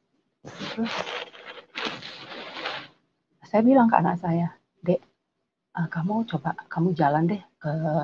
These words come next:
ke sana, coba barangkali ada, ada apa namanya, ada buat tambah angin," gitu kan. Akhirnya anak saya jalan, dia mencari yang buat tempat tambah angin.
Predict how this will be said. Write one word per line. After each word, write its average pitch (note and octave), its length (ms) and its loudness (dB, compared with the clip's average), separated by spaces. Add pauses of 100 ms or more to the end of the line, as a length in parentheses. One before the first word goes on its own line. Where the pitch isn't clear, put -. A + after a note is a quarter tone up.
(180)
ke F3+ 80 -4
sana, E3+ 400 0
coba C#3+ 400 2 (320)
barangkali D3+ 560 0
ada, C#3 640 0 (240)
ada C#3 480 -2
apa D3+ 240 -6
namanya, D#3 400 -6 (560)
ada D3+ 680 -4 (920)
buat D3 240 2
tambah D#3 320 4
angin," E3+ 480 6
gitu C3 180 -4
kan. E3+ 300 -4 (720)
Akhirnya E3 320 4
anak D#3+ 200 2
saya F3 200 0 (320)
jalan, D#3 400 0 (160)
dia D3 80 0
mencari D3 480 0
yang D3 320 -2
buat D3 160 -2
tempat D3 320 -6
tambah C3+ 320 -2
angin. D3+ 320 -4